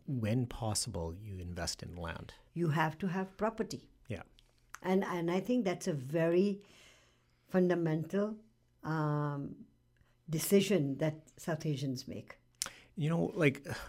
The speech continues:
Speaker 1: uh, like you were saying that for, back in the day, I think a lot of people thought, "Okay, there's a lot of Indian population in
Speaker 2: Yes,
Speaker 1: Surrey."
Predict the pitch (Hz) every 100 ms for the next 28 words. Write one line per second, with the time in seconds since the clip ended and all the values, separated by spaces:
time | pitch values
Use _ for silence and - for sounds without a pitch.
0 | - - 123 - - 120 117 - 110 101
1 | 131 - - - - 123 120 120 123 104
2 | 104 92 82 87 - _ - 120 104 98
3 | 98 107 - 110 101 - 135 190 110 107
4 | 107 113 110 - - 135 135 120 110 98
5 | - 78 73 - 87 98 180 175 -